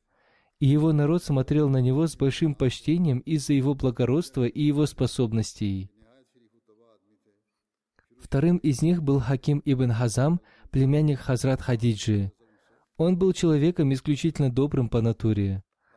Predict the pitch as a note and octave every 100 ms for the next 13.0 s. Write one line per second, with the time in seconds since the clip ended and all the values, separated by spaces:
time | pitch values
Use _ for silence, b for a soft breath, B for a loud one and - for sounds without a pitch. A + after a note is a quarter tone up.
0 | b b - C#3+ C#3 F3+ F#3+ D#3 D#3 D#3
1 | D#3+ F3 E3+ C#3+ C3 - C#3 E3 - C#3
2 | C3 C3 D#3+ E3+ C3 C3+ - D3 C#3 C3
3 | - E3+ - C#3+ B2+ A#2 - F#3 - B2+
4 | A#2+ D#3 D3 C#3+ C3 C3 C#3+ - - B2
5 | C3+ B2 A#2+ A#2 A#2+ C#3+ C#3 B2 A#2+ A2+
6 | A2 - A#2+ A2+ A#2 C3+ C3+ A#2 - A#2
7 | A#2 A2 - - G2+ F#2 - _ _ _
8 | _ _ _ _ _ _ _ _ A2 _
9 | B2 _ A#2+ C#3+ D#3 E3+ E3+ F3+ E3 C#3
10 | B2 D#3+ F#3+ D#3+ C3 C3 D3+ F3+ F3 D#3
11 | C#3 B2+ - F3+ - B2+ A#2 B2 D3 C3+
12 | A#2+ A#2+ A#2 - A#2 A2 G#2 G2+ F#2+